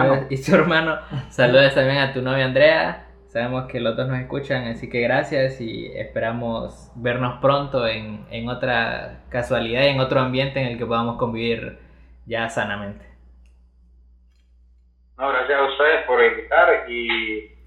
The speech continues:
Speaker 3: ya saben que estamos al pendiente. Igual, eh, si es posible, vos puedes, eh, dar mi número de teléfono para que cualquier duda o consulta, ¿verdad? Eh,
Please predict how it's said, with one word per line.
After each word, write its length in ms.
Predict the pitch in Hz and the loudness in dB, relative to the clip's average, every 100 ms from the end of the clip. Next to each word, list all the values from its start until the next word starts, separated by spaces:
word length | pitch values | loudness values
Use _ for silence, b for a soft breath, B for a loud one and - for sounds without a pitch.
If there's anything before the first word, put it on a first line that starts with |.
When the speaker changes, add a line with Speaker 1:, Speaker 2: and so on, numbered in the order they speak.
| - - - | -20 -20 -10
Speaker 3:
ya 160 | 117 120 | -4 0
saben 240 | 143 147 | 2 2
que 80 | 123 | 0
estamos 380 | 110 113 127 135 | 0 0 4 4
al 120 | 139 131 | 2 0
pendiente. 340 | 123 170 151 | -2 -2 2
Igual, 320 | 127 151 127 - - _ - | 4 4 2 -2 -16 _ -8
eh, 240 | 123 120 117 | 0 0 2
si 80 | |
es 60 | 131 | 2
posible, 440 | 135 143 160 160 135 | 4 4 6 6 6
vos 140 | 127 | 4
puedes, 400 | 135 131 131 135 | 4 4 4 -2
eh, 240 | 123 156 156 | 2 2 4
dar 140 | 131 131 | 2 0
mi 80 | |
número 280 | 135 143 139 | 0 2 2
de 60 | 131 | 2
teléfono 540 | 123 127 - 127 127 | 0 -2 -2 -6 -8
para 280 | 127 131 107 | -2 0 0
que 440 | 113 110 110 - - | -2 0 0 -4 -6
cualquier 400 | 110 110 117 117 | -6 -2 0 2
duda 340 | 165 185 147 | 4 6 8
o 140 | - - | 6 4
consulta, 420 | 143 147 160 127 | -2 -4 -4 0
¿verdad? 300 | 113 - 113 - 113 | 0 0 -6 -10 -10
Eh, 260 | 113 110 | -8 -8